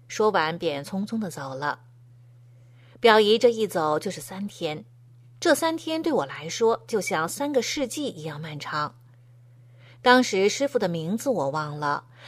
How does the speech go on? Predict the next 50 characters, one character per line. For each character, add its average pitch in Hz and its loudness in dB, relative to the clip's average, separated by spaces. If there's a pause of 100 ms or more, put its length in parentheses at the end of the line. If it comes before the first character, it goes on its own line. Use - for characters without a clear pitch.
(100)
但 - 4
法 170 0
轮 202 -2
功 320 -6
三 185 -6
个 156 -8
字 160 -4
却 180 0
深 262 0
深 277 -4
地 185 0
印 180 -2
在 151 -8
我 135 -6
的 147 -6
脑 143 -10
海 151 -12
中。 180 -4 (800)
冥 185 0
冥 156 -2
之 165 -6
中， 175 2 (160)
好 254 8
像 330 0
法 165 0
轮 175 -2
功 311 -4
就 240 2
是 - -4
我 151 2
生 240 -4
命 196 -2
中 208 -4
要 160 -8
等 135 -10
待 - -12
的。 131 -6 (1400)
三 233 4
天 226 0
后， 185 4
表 139 -6
姨 143 -6
来 170 -8
了， 156 0 (120)
带 214 -6
来 160 -2
了 165 0
转 196 -8
法 147 -12
轮。 147 -8